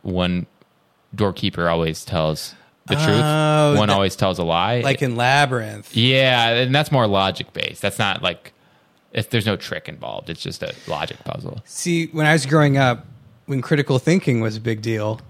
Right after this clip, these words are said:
Speaker 2: see, that's a callback. Apparently, that kind of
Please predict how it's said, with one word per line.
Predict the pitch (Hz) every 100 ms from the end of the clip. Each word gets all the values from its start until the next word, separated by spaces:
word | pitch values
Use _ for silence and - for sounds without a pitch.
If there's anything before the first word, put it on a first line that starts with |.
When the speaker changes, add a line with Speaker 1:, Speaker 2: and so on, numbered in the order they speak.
| _ _ - - - -
Speaker 2:
see, | -
that's | -
a |
callback. | - 113 120 113 113 - _ - - -
Apparently, | 147 135 143 165 160 139 131
that | 131 131
kind | - 143 139
of | 135 127 117 123